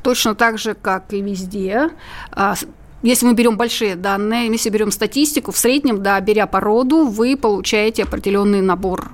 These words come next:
э, умений и, м,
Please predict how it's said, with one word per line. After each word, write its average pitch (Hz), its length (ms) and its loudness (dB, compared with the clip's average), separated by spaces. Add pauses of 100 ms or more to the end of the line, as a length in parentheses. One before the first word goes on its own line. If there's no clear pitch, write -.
(120)
э, 180 380 -6 (920)
умений 233 880 4
и, 196 320 -2 (160)
м, 196 180 -4